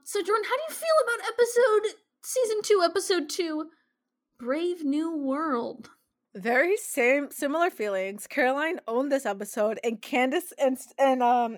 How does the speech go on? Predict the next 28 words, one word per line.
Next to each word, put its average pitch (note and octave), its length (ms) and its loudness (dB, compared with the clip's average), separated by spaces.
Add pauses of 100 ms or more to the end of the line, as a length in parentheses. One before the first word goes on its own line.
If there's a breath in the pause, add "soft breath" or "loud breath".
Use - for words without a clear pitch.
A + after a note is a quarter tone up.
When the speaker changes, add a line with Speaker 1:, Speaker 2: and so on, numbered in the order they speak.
Speaker 2:
e-, A#3+ 140 -10 (100)
and, A#3 240 2
um, G3+ 400 -2
Paul's A#3 540 6
Speaker 1:
Paul. A4+ 260 -10 (500 soft breath)
Speaker 2:
scene A#3 520 -8
together E4 480 0 (180)
in C#4 80 0
that C4 220 8
bathroom D4 580 2 (320)
straight B3+ 320 4
up A#4+ 160 4
almost D#4 500 4
made B3+ 200 0
me F4 100 -2
cry. F#3 600 -2 (520 soft breath)
Um, A3 540 -2 (380)
like, C#4 480 -4 (1700)
like, D#4+ 280 0
very C#4 480 6 (100)
good, C#4 300 2 (600)
like, A3+ 360 -4 (400)
addition A#3 640 0
to, B3 160 -4
like, G#3 360 0 (560)
the G#3+ 100 -4
first A3+ 300 -2
episode. C#4+ 560 -2